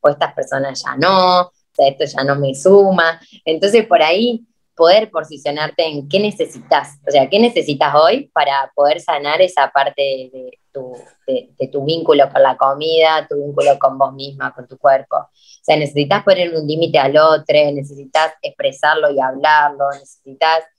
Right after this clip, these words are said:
estar en silencio, hacer tu introspección, eh, eh, como escucharse,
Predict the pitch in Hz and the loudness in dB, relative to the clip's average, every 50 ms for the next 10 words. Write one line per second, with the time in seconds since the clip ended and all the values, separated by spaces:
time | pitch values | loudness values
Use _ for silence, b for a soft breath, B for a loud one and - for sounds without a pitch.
0 | _ _ - - 143 - 165 160 160 156 147 - 147 139 135 147 156 160 160 160 | _ _ -14 -12 -8 -4 -4 -4 -4 -6 -10 -10 -8 -4 -2 -2 0 0 -2 -4
1 | - - 156 147 143 139 143 - 160 156 151 - 160 143 139 135 139 135 - - | -4 0 4 4 4 4 4 0 -2 -2 -2 -4 -6 -6 -4 -4 -6 -8 -8 -6
2 | - - - - - 160 156 156 156 160 156 151 151 147 147 - b b b b | -8 -8 -8 -6 -4 -2 0 2 2 2 2 0 -2 -2 -4 -8 b b b b
3 | b b - 160 156 151 147 143 143 143 139 135 - - _ _ - - _ _ | b b 0 2 2 4 4 4 2 2 0 -2 -8 -14 _ _ -20 -20 _ _
4 | _ - - 170 165 - 190 170 170 165 165 160 - - 175 - - 190 180 - | _ -10 -8 -6 0 0 0 2 2 2 0 0 2 0 -2 -4 -4 -10 -6 -2
5 | 226 226 240 240 233 - - 147 131 131 - | -2 -2 -2 -2 -6 -8 -8 -8 -8 -10 -14